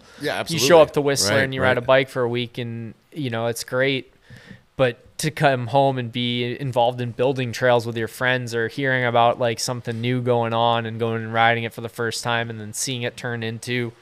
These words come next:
Speaker 2: a World Cup enduro destination, like, that's really cool and special. And it, it happens all over the world, sure, but it's just, it's a great place to be, and I,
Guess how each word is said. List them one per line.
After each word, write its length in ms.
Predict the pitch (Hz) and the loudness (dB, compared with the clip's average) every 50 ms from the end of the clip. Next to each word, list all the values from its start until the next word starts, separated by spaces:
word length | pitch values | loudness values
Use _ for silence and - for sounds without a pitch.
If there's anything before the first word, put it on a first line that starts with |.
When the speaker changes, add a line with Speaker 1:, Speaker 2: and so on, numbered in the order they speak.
| - - - - - _ _ - | -20 -20 -20 -20 -20 _ _ -10
Speaker 2:
a 60 | 110 | -8
World 300 | 107 113 113 127 123 - | -4 -2 -2 -4 -2 0
Cup 260 | - 143 131 127 - _ _ - _ _ _ - | 2 2 2 0 -4 _ _ -20 _ _ _ -10
enduro 480 | 139 131 123 131 143 156 151 143 131 | -6 -2 0 2 4 6 4 4 4
destination, 800 | 123 123 113 - - - 127 117 117 117 113 - - - 113 107 110 | 2 2 0 0 -4 -8 -6 -6 -6 -6 -6 -6 -8 -10 -10 -8 -8
like, 180 | 113 113 - | -10 -8 -6
that's 500 | - 135 151 156 156 151 - - - - - - - - - - _ _ - | 0 2 4 4 4 4 0 -2 -6 -6 -8 -12 -20 -20 -20 -20 _ _ -4
really 300 | 127 135 143 131 127 127 | -2 0 0 0 0 -2
cool 320 | - - 143 139 131 123 | -2 -4 -2 -2 -2 -2
and 100 | 117 110 | -2 -4
special. 680 | - - - 120 117 120 - - 160 156 156 156 151 143 - _ _ _ _ _ _ _ _ _ _ _ _ _ | -6 -2 0 0 0 0 -2 -2 0 0 0 0 -2 -4 -8 _ _ _ _ _ _ _ _ _ _ _ _ _
And 640 | - 135 127 123 120 117 113 113 110 110 113 110 - - _ _ _ - | -2 0 0 2 0 0 -2 -4 -6 -8 -10 -12 -16 -20 _ _ _ -8
it, 200 | 151 139 147 - - _ | -8 -8 -8 -12 -16 _
it 140 | - 175 170 | -6 -4 -2
happens 400 | 156 170 160 160 147 135 135 127 | 2 4 4 4 4 0 -2 0
all 180 | 127 123 127 127 | 0 2 2 2
over 140 | 120 117 117 | 0 -2 -4
the 100 | 117 110 | -4 -2
world, 340 | 110 123 131 123 107 104 | 0 2 2 2 0 -2
sure, 400 | - - - - 127 127 131 117 | -6 -8 -6 -2 0 2 2 2
but 280 | 104 98 113 110 110 - - - - - _ - 120 - - - | 0 -2 -2 -4 -4 -6 -10 -16 -18 -20 _ -20 -20 -20 -16 -6
it's 340 | - 147 143 143 147 - - | -2 -2 -2 -2 -2 -6 -6
just, 340 | - 160 - - - - - | -6 -6 -6 -8 -10 -10 -10
it's 200 | 127 165 160 - 175 | -10 -8 -8 -6 -6
a 40 | 147 | -2
great 360 | 135 147 147 151 151 151 - | 0 0 0 0 -2 -4 -4
place 320 | - 147 143 143 - - | 0 0 0 0 0 -4
to 80 | - 135 | -4 -2
be, 180 | 131 165 170 135 | 0 2 2 2
and 120 | 117 110 113 | 2 2 0
I, 180 | 110 107 107 | -2 -4 -6